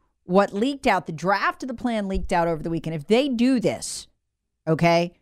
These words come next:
we're gonna have thirty million people on our border every year. Right now, it's, you know, about three, two point eight to three is gonna be thirty million. It's gonna be a thundering herd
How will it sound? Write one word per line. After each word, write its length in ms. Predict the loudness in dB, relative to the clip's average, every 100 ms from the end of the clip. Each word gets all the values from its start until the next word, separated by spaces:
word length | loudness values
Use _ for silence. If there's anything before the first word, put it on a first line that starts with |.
| _ _ _
we're 240 | 2 4 4
gonna 140 | 2
have 180 | 0 0
thirty 320 | 0 2 2
million 380 | 0 0 -2 -4
people 320 | -6 -4 -4
on 100 | -2
our 160 | -2 -4
border 480 | -4 -4 -6 -10 -16 _ _ _ _ _
every 320 | 0 2 -2
year. 220 | -10 -16 _ _ _ _ _ _ _ _
Right 260 | 0 0 2
now, 520 | 2 4 4 4 2
it's, 500 | 0 -4 -6 -12 -14 _ _ _
you 120 | -4
know, 100 | -4
about 380 | -2 0 0 -2
three, 500 | -6 -2 0 -2 -4 -10 _
two 140 | -8
point 280 | -4 -4 -4
eight 180 | -6 -8
to 100 | -12
three 460 | -6 -2 -2 -4 -8 _ _
is 160 | 2 4
gonna 140 | 2
be 80 | -2
thirty 240 | -6 -8
million. 260 | -10 -18 -20 _ _ _ 2
It's 240 | 2 2
gonna 220 | -2 0 2
be 180 | 2
a 60 | 0
thundering 540 | 0 -2 0 0 0 0
herd 440 | 0 0 0 0